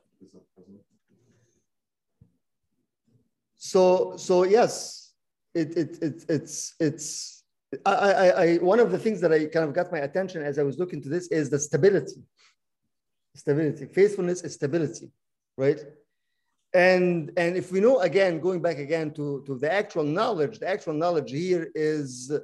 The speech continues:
Speaker 2: is the, the, the, the same word as we said before, the same word is da'at, which is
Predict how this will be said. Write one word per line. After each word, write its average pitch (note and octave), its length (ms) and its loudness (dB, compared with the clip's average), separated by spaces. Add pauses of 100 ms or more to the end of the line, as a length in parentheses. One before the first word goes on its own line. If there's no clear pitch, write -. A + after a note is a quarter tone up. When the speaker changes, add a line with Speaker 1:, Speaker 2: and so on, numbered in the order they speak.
Speaker 2:
is C3+ 720 -2
the, B2+ 400 0
the, C3 360 -2
the, B2 120 -2
the B2+ 160 -4
same G3 240 4
word F3 200 2
as D3+ 200 -2
we C3+ 120 -2
said C#3+ 260 -2
before, D#3+ 420 2
the B2 160 -6
same E3 240 -4
word D3+ 160 -4
is A#2 100 -8
da'at, C#3+ 480 -2
which C3 180 -8
is A#2+ 300 -10